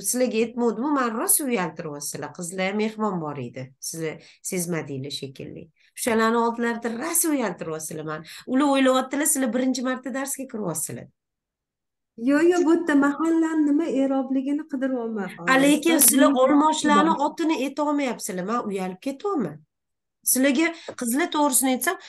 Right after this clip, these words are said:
Speaker 1: mehnatlarim shuncha bittalab yozib berganman, de. Mana shu olmoshlarni, de. Hozir anaqa bittalab yozib berganimda ham otini bilmayotganinglarga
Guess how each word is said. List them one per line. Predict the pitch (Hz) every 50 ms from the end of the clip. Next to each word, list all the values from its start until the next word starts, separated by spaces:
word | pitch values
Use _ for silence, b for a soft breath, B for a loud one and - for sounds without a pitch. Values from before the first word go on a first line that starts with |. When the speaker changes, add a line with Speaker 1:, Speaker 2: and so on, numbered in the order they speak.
| B B -
Speaker 1:
mehnatlarim | 208 226 254 214 262 269 262 254 254 254 233 233 226 220 214
shuncha | 208 - 294 302 302 - 254 196 170
bittalab | 165 202 - - _ - 294 269 277 294 302 320 311 269
yozib | 285 269 277 269 240 226
berganman, | 240 233 185 180 180 165 156 151 147 143
de. | 156 196
Mana | 247 294
shu | 311 - 359
olmoshlarni, | 320 269 247 226 208 185 175 - - 160 156 147 147 147 151
de. | 247
Hozir | 294 - 220 202 208 202 240 254 247 B B B B B B B B B B _ -
anaqa | - 180 196 196 190 - 175 160 156 151 147 151 156
bittalab | 170 160 - - 240 247 247 226 202
yozib | 208 196 196 208 196 190
berganimda | 208 226 226 226 226 240 247 254 269 262 254 240 247 247
ham | 240 226
otini | 196 202 214 208 240 202 208 196
bilmayotganinglarga | 180 185 185 185 185 180 180 180 - 196 185 180 185 185 185 190 190 190 226